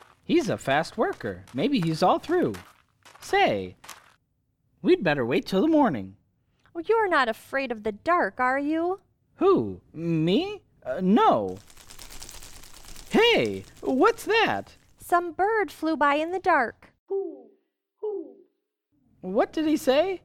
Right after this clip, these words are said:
Speaker 1: Who? Dither's Construction Company. Uh, Bumstead speaking.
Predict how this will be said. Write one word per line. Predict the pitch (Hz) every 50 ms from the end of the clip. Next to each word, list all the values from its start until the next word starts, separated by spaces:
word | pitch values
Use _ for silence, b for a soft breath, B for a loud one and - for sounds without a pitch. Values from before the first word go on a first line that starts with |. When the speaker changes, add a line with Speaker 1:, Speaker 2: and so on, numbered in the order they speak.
| _ _ _ _ _ -
Speaker 1:
Who? | 170 165 226 370 403 415 415 415 403 - - _ _ _ _ _ _ _ _ _ _ _ _ _ _ - 392 392 359 320 - - 233 - _ _ _ _ _ _ - 135
Dither's | - - 453 403 359 269 262 240
Construction | - - - - 359 330 - - - 440 466 - - - 208 170 156
Company. | - 226 196 180 - 156 127 110 101 B B B -
Uh, | - 190
Bumstead | 190 156 262 311 440 466 427 - - 233 196 175 165
speaking. | - - 180 165 165 - 247 392 415 392